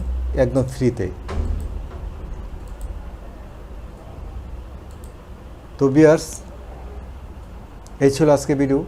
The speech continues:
শেষ করার আগে আবারও বলে রাখি, আপনি যদি আমার চ্যানেলটাকে এখনও সাবস্ক্রাইব না করে থাকেন, প্লিজ চ্যানেলটাকে সাবস্ক্রাইব করুন, পাশে থাকা বেল আইকনটা on করে দিন, যাতে করে পরবর্তী ভিডিও আপনি সবার আগে পেয়ে যান। আর ভালো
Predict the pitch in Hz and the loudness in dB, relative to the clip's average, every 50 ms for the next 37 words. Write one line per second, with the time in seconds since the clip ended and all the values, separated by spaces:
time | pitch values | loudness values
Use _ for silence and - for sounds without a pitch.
0 | - - - 131 127 - 151 143 143 139 131 131 135 - - - 143 131 127 151 | -6 -6 -4 -4 -2 0 2 4 4 4 4 2 -6 -8 -6 -2 -2 0 2 2
1 | 139 - - 139 113 123 139 143 139 147 143 143 131 131 131 - 143 127 120 - | 2 2 2 2 2 4 4 4 2 2 2 2 2 0 0 0 0 -2 0 -2
2 | 135 123 117 117 123 120 117 113 - 120 120 117 120 117 117 120 117 110 - 131 | -4 -4 -2 -2 -2 -2 -2 -4 -4 -4 -2 -2 -2 -2 -2 -4 -4 -4 -4 -6
3 | 127 - 127 127 - - 117 117 123 127 131 135 127 120 117 104 107 117 - - | -4 -4 -6 -6 -4 -4 -2 -2 -2 -2 -2 -4 -2 0 -2 -2 -2 -6 -8 -10
4 | - - - - - - - - - - 123 131 135 131 131 139 131 123 131 123 | -14 -16 -16 -16 -14 -14 -14 -12 -6 -2 2 2 2 4 4 2 4 4 4 2
5 | 120 - - 139 - - 156 135 - 156 147 139 139 127 135 127 - 117 - 131 | 2 0 -2 -4 -2 -2 -4 -2 0 -2 -2 -2 0 -2 -2 -2 -2 0 -2 0
6 | 120 123 120 120 123 120 131 127 131 127 120 127 131 139 135 - 170 143 151 151 | 0 2 2 0 0 0 -2 -2 -4 -4 -2 -4 -4 -4 -4 -6 -4 -4 -4 -4
7 | 143 127 127 120 - 120 120 120 113 117 123 120 120 117 120 117 127 127 123 123 | -2 -2 -2 -2 -2 -2 -2 -2 -2 -2 -2 -4 -4 -6 -6 -4 -4 -4 -4 -4
8 | 120 123 123 117 113 120 - - 135 131 131 131 135 139 131 143 143 135 151 151 | -4 -2 -4 -4 -4 -6 -8 -4 -2 -2 -2 0 -2 -2 -2 -2 -4 -2 -4 -6
9 | 147 - - - - - - - - - - 117 113 113 107 110 107 120 | -6 -8 -12 -12 -14 -14 -12 -12 -12 -8 -4 -2 -2 -2 0 0 0 2